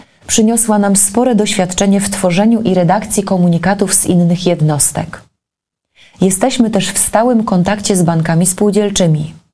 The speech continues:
Daje nam to wgląd w cały przekrój nawyków językowych i stylistycznych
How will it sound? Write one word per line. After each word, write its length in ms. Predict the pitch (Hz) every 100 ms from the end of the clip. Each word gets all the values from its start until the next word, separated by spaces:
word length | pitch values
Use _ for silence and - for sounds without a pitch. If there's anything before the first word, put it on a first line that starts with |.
| _ _ _ _ _ -
Daje 300 | 185 196 202
nam 200 | 190 185
to 120 | 185
wgląd 400 | 175 185 214 214
w 100 | -
cały 440 | - 226 262 254
przekrój 540 | 247 - 196 202 185 175
nawyków 460 | 175 180 196 190
językowych 720 | 175 170 160 170 175 196 202
i 80 | -
stylistycznych 960 | 160 - 214 233 - 190 185 180 180 180